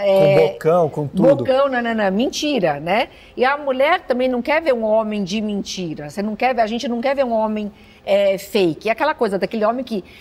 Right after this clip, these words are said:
Speaker 1: é muito do corpo, muito da imagem, muito do cheiro, muito procedimento estético, a gente fala assim, "Não, nem vai olhar pra mim", entendeu?
Speaker 2: Tá tão
Speaker 1: É,
Speaker 2: preocupado com ele mesmo?
Speaker 1: com ele mesmo, que então assim, eu acho que você tem que achar o balanço.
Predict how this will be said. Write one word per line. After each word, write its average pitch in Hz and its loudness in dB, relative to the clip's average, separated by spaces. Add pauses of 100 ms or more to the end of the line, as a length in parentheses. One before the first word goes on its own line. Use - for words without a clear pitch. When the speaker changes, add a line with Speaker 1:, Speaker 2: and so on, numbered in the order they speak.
(100)
Speaker 1:
é 180 2
muito 285 0
do 254 -2
corpo, 220 0
muito 262 0
da 269 0
imagem, 214 0
muito 269 0
do 294 0
cheiro, 220 0
muito 294 0 (480)
procedimento 214 0
estético, 254 0
a - 0
gente 240 -2
fala 240 0
assim, 269 -10
"Não, 262 0
nem 214 0
vai 330 2
olhar 359 0
pra 440 -4
mim", 262 -2 (560)
entendeu? 180 0 (220)
Speaker 2:
Tá 143 4
tão 190 4
Speaker 1:
É, 202 6
Speaker 2:
preocupado 175 2
com 165 -2
ele 175 0
mesmo? 165 2
Speaker 1:
com - 2
ele 262 2
mesmo, 247 -2
que 254 -6
então 247 0
assim, 247 -6
eu 220 -2
acho 220 -2
que - -10
você 240 -2
tem 277 -4
que 294 -6
achar 277 -2
o 427 -4
balanço. 202 -4